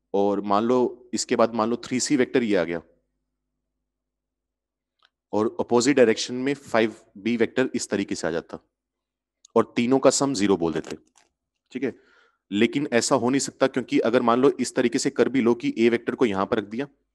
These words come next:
थ्री सी वेक्टर को यहाँ पर रख दिया, फ़ाइव बी वेक्टर को यहाँ रख दिया, सब यूनिट वेक्टर है।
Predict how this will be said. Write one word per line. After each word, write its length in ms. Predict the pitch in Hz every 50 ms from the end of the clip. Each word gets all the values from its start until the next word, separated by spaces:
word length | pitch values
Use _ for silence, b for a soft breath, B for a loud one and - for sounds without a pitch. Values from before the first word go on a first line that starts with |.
| _ _ _ _ _ _ _ _ -
थ्री 160 | - - 117
सी 160 | 110 - 127
वेक्टर 220 | 117 113 - - 117
को 100 | 117 131
यहाँ 200 | 110 98 101 107
पर 120 | - 123 110
रख 60 | 107
दिया, 160 | 110 123 139
फ़ाइव 260 | 131 - 113 104 110 104
बी 120 | 113 117
वेक्टर 240 | 104 101 - - 117
को 100 | - 135
यहाँ 200 | 110 92 90 92
रख 80 | 87
दिया, 180 | 78 85 95 90
सब 180 | - - 113 104 -
यूनिट 280 | 117 117 127 131 120 123
वेक्टर 240 | 127 - - 135 127
है। 80 | 135